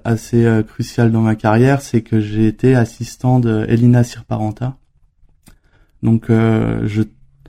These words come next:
mes parents m'ont dit, « Si tu continues la photo, il faut que tu trouves un stage ou que tu fasses le cned, euh, pour avoir un diplôme dans la photo. »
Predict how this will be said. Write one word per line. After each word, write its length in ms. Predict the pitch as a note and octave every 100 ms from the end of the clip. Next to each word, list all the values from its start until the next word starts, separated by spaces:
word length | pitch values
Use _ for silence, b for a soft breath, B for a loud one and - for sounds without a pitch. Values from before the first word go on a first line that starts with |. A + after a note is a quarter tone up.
| - -
mes 100 | A#2+
parents 280 | A#2+ A#2 C3
m'ont 160 | A#2+
dit, « 180 | A#2 C3+
Si 280 | C3+ - D3+
tu 480 | - C3 B2 B2 A#2+
continues 400 | A#2+ A2+ - B2
la 140 | A#2+ A2+
photo, 540 | - A#2 C3+ C#3+ C#3 -
il 140 | B2
faut 200 | A#2 C3
que 80 | C3
tu 260 | - B2 A#2+
trouves 280 | - A#2+
un 100 | A2+
stage 480 | A2 - B2 B2 B2 - _ _ _ -
ou 100 | A#2+
que 40 | A#2
tu 120 | B2
fasses 300 | A#2 A2+ -
le 120 | A#2
cned, 380 | A2 A#2+ A#2+ A#2
euh, 320 | A2 G#2+ G#2+ - -
pour 200 | - A2
avoir 260 | G#2+ A2 G#2+
un 100 | G#2
diplôme 440 | G2+ - A#2 A2
dans 100 | G#2+
la 100 | G2+
photo. » 440 | - A2 C3 D3+